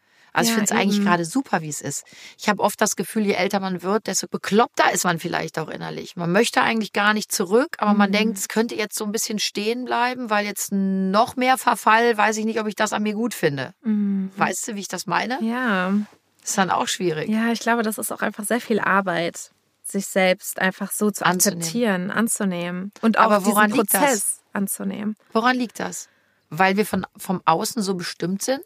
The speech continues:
Speaker 2: Ich glaube schon. Also ich glaube, wir haben ganz viel diesen äußerlichen Einfluss. Immer noch dieses perfekte Ideal, was, äh,
Speaker 1: Aber Isa, was ist
Speaker 2: irgendjemand
Speaker 1: das?
Speaker 2: bestimmt.
Speaker 1: Ja, wa-, aber was ist es denn? Was ist denn das perfekte Ideal?
Speaker 2: Also,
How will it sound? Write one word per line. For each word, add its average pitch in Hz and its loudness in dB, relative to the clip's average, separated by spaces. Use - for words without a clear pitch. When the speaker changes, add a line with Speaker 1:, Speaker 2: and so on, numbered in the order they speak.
Speaker 2:
Ich - -20
glaube 226 4
schon. 196 -2
Also 226 2
ich 226 -6
glaube, 226 4
wir 220 -2
haben 214 2
ganz 233 2
viel 220 0
diesen 190 -2
äußerlichen 196 -2
Einfluss. 208 -6
Immer 254 6
noch 220 4
dieses 214 -2
perfekte 202 -2
Ideal, 196 4
was, - -4
äh, - -4
Speaker 1:
Aber 175 2
Isa, 196 6
was 220 4
ist 226 6
Speaker 2:
irgendjemand 226 6
Speaker 1:
das? 240 8
Speaker 2:
bestimmt. 214 4
Speaker 1:
Ja, 202 6
wa-, 185 4
aber 170 4
was 185 2
ist 214 -2
es 202 -6
denn? 160 -6
Was 160 -6
ist - -6
denn 226 0
das 180 -2
perfekte - -14
Ideal? 202 4
Speaker 2:
Also, - -6